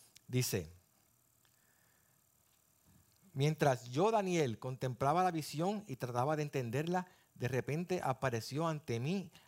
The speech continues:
alguien de apariencia humana. Escuché entonces una voz desde el río Ulai, gritaba, 'Gabriel, dile a este hombre lo que significa la visión.' Cuando él se acercó al lugar donde estaba, me aterroricé y caí rostro en tierra.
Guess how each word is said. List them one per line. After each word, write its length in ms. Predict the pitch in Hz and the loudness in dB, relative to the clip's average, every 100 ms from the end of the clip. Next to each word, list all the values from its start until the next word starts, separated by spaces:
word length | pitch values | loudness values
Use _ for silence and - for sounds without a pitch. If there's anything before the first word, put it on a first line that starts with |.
| - | 0
alguien 440 | 135 160 165 175 | 4 4 2 0
de 100 | 147 | 0
apariencia 800 | 127 120 117 147 170 - 160 156 - _ | 0 0 0 -2 -4 0 2 2 -2 _
humana. 520 | - 113 160 196 80 - _ _ _ _ | -4 2 2 2 -4 -12 _ _ _ _
Escuché 340 | - 147 143 208 | -4 -2 0 0
entonces 420 | 214 208 208 202 | 0 0 -2 -2
una 200 | 170 165 | 2 2
voz 180 | 151 170 | 2 0
desde 240 | 165 139 | 0 2
el 80 | 123 | 0
río 420 | 117 135 165 165 - | -2 -2 0 -2 -6
Ulai, 520 | 127 131 151 110 139 - _ - | -2 2 2 2 -4 -14 _ -4
gritaba, 600 | 120 117 151 143 123 120 - | 0 4 4 4 0 -8 -4
'Gabriel, 680 | 117 113 147 214 170 90 - _ _ | -2 0 4 4 4 -2 -6 _ _
dile 260 | 123 139 170 | -2 2 2
a 40 | |
este 200 | 170 170 | 0 -2
hombre 300 | 131 147 170 | -2 0 0
lo 100 | 165 | 0
que 100 | 147 | -2
significa 500 | 127 101 98 98 98 | -4 -6 -6 -2 -2
la 80 | 101 | 0
visión.' 500 | 131 - 208 143 90 _ _ _ _ _ | -2 0 0 0 -6 _ _ _ _ _
Cuando 320 | 127 120 117 | 0 2 0
él 60 | 131 | 0
se 80 | |
acercó 360 | 151 156 151 147 | 0 -2 -2 -2
al 120 | 143 | 0
lugar 260 | 147 131 147 | 0 0 0
donde 180 | 147 139 | -2 -6
estaba, 460 | 123 143 170 175 156 | -2 0 2 0 -2
me 240 | 107 123 | -6 -4
aterroricé 840 | 113 107 104 101 98 - 175 113 - _ _ _ _ | -2 -4 -6 -8 -4 0 0 0 -10 _ _ _ _
y 180 | 143 139 | -2 -2
caí 340 | - 113 131 | 0 0 0
rostro 580 | 147 127 156 160 - 156 | -2 -2 -4 -4 -4 -4
en 60 | 147 | -4
tierra. 600 | - 147 156 110 90 | -2 0 0 -2 -6